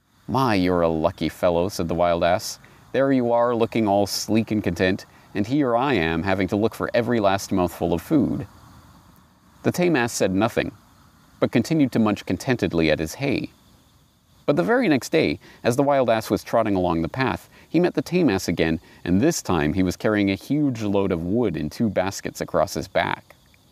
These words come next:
Behind him walked a man with a great stick, who was shouting at the tame ass to walk faster. "Ah, my friend," said the wild ass, "I see now that you pay very dearly for your comfort and having plenty to eat." And he walked away,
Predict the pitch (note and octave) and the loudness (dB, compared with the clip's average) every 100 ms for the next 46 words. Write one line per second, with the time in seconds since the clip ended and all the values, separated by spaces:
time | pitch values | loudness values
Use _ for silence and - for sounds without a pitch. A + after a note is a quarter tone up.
0 | _ _ _ - G#2+ B2 A#2+ G2 F#2 - | _ _ _ -4 0 2 2 2 0 0
1 | F#2+ F#2 F2+ F#2 G#2 G#2 - - - G2+ | 0 2 0 -2 0 0 -2 -6 -4 -4
2 | - - - G2+ F2+ - - A#2+ G#2 F2+ | -8 -20 -6 0 2 0 0 0 2 0
3 | - - G2 E2+ E2+ - F2+ D#2+ E2+ - | -2 -2 0 0 -2 -4 -4 -2 -2 -4
4 | - - - - - - _ _ _ _ | -6 -6 -8 -12 -14 -16 _ _ _ _
5 | _ _ _ _ _ _ _ _ _ _ | _ _ _ _ _ _ _ _ _ _
6 | - F2 F2 F2 E2 D#2+ - D#2+ D#2 D2+ | -6 -2 2 2 0 -2 -2 -4 -2 -4
7 | - D#2+ D2+ D2+ D2+ D2+ D2+ - - - | 0 0 2 0 2 2 0 -2 -14 -20
8 | - - - B2 - C3 G#2 F#2+ F2 F2 | -20 -20 -2 -2 0 0 0 0 0 -2
9 | F#2+ A2 F#2 E2+ F#2 G#2 F2+ D#2+ E2+ D#2 | -4 -2 -2 -2 -2 0 2 0 -2 -2
10 | D2+ D#2 D#2 D#2 - F2 - C#2+ D#2 E2 | -4 -6 -4 -4 -4 -8 -6 -6 -4 -2
11 | E2 E2 - F2 D#2+ D2+ - E2+ C2 - | -2 -2 0 0 0 -2 -4 -4 -4 -8
12 | - _ _ _ - D#3 C3 G2 - E2 | -20 _ _ _ -4 0 2 2 0 -2
13 | D2+ C#2 | -2 -4